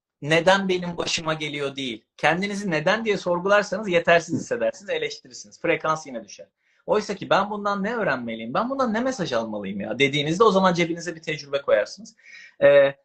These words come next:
Speaker 1: sormuşlar eğitimle ilgili ikna sanatı nokta com arkadaşlar. Oradan bütün detaylara ulaşabilirsiniz. Ee, eğitimlerle ilgili, seanslarla ilgili de orada bilgileri alabilirsiniz. Bayağı detaylı, güzel bir site hazırladık. ikna sanatı nokta com.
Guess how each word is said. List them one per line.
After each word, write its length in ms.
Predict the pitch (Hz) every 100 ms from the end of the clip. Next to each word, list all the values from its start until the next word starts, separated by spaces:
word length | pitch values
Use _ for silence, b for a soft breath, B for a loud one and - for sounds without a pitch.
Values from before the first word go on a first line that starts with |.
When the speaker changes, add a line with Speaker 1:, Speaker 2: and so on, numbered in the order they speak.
| _ _ _
Speaker 1:
sormuşlar 560 | 170 180 190 202 - 226
eğitimle 400 | 196 180 175 170 - 170
ilgili 180 | 180
ikna 360 | 202 165 226 214
sanatı 360 | 202 196 196 196
nokta 280 | 185 185 -
com 160 | 175
arkadaşlar. 600 | 139 127 120 117 - -
Oradan 500 | 180 156 156 156 156
bütün 280 | 151 - 160
detaylara 400 | 143 147 135 139
ulaşabilirsiniz. 720 | 139 - 139 135 127 117 117 -
Ee, 80 | 117
eğitimlerle 680 | 107 139 135 135 135 127
ilgili, 160 | 117 117
seanslarla 600 | - 123 120 - 120 113
ilgili 200 | 107 113
de 60 | 127
orada 400 | 120 127 - 123
bilgileri 320 | 117 117 131
alabilirsiniz. 480 | 123 117 117 123 120
Bayağı 300 | 127 127 131
detaylı, 300 | 127 113 120
güzel 220 | 123 123
bir 40 |
site 220 | - - 120
hazırladık. 360 | 110 110 156 151
ikna 300 | - 165 160
sanatı 360 | 135 127 151
nokta 300 | 135 - 143
com. 140 | 110